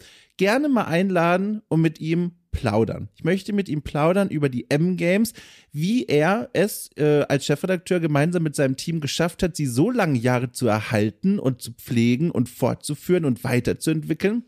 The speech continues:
Ich wollte aber auch von ihm wissen, wie er eigentlich dorthin gekommen ist, wo er jetzt ist, Chefredakteur bei der M-Games, ehemals Maniac, wie sein Weg zu dieser Redaktion aussah und was er so in all den Jahren erlebt hat. Denn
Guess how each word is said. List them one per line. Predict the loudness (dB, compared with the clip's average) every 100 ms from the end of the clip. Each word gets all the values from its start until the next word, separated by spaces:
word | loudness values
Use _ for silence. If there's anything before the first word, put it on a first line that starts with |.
| _ _ _ _ _ -18 -10
Ich | -2
wollte | 0 0
aber | -2 0
auch | -2 -4 -16 -20 -20 -12
von | -4 0
ihm | 2
wissen, | 0 0 0
wie | 0
er | 0 0
eigentlich | 0 0
dorthin | -2 -2 -2
gekommen | -2 -2 0
ist, | -2 0
wo | 2
er |
jetzt | 2 0 -2
ist, | -2
Chefredakteur | -2 -2 -2 -2 0 0
bei | 2
der | 2
M-Games, | 2 0 2 0 0 -6 -20 -20 -4
ehemals | 0 2 2 0 -2 -2
Maniac, | 0 2 2 0 0 -2 -6
wie | -4
sein | 0 0 2
Weg | 0 0 -6 -8
zu |
dieser | -4 -2 0
Redaktion | 0 -2 -2 -2
aussah | 0 0 0 0 0 2
und | 0 -2 0
was | -2 0
er | 0
so | 2 2 2
in | 0 -2
all | 0 0
den | 2 0
Jahren | 0 0 0
erlebt | 0 0 -2 -2
hat. | 0
Denn | 2 2